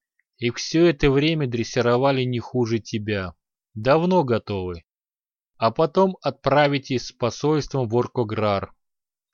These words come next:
Храд послом назначен». «Храд?» Растерянный нежданным известием, Лек потряс головой. «Он самый. Беда у нас, парень.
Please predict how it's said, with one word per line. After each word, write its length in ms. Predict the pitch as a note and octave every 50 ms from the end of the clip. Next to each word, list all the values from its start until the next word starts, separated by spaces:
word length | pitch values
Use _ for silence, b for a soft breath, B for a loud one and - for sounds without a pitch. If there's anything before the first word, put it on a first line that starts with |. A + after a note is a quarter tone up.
| _ _
Храд 460 | - - - - F#3 F#3 D#3 - -
послом 460 | - B2+ A2+ - - B2 A#2 A#2 A2 G#2+
назначен». 720 | G#2+ G#2 G2+ G2 G#2 G2+ G2 F#2 - - - F2+ E2+ - _ _ _ _ _ _ _ _ _ _ _ _ _ _ _ _ _
«Храд?» 720 | - - - - A2+ - G#2 G#2+ G#2 G#2 A#2 C3+ C#3 - - - _ _ _ _ _ _ _ _ _
Растерянный 800 | - C3 B2+ B2+ B2 - - - C#3+ C#3 B2+ B2+ B2+ B2 B2 A#2+
нежданным 640 | A#2+ B2 A#2 G#2 G#2 A2 B2 A#2 A2+ A2+ A2 G#2+ A2 A#2
известием, 840 | B2+ A2+ G2+ G2 G#2 A2 C3+ E3+ F#3 F3+ - - - D#3 C#3+ C3 B2
Лек 340 | A#2 A2+ A#2+ C3 - _ _
потряс 480 | A#2+ A2+ - - A2 A2 A2 G#2+ G#2+
головой. 720 | A2 G#2+ A2 G#2+ G#2+ G#2+ G#2 F#2+ F#2+ G2 F#2+ F#2+ F2+ F2 - _ _ _ _ _ _ _ _ _ _ _ _ _ _ _ _
«Он 220 | A#2 A#2+ C3+ C3
самый. 720 | - - - C#3 C3 B2+ B2 A#2+ G#2+ F#2+ F#2 E2+ C#2+ - b b b b b b b b b _ _ _
Беда 520 | G#2+ G#2 G#2 A#2 B2+ C#3+ D3+ F3 F3 E3+
у 80 | D#3+ C3+
нас, 240 | A#2 G2+ F#2 - -
парень. 520 | - - G#2+ G2 F#2+ F#2 F2+ F2 F2 E2+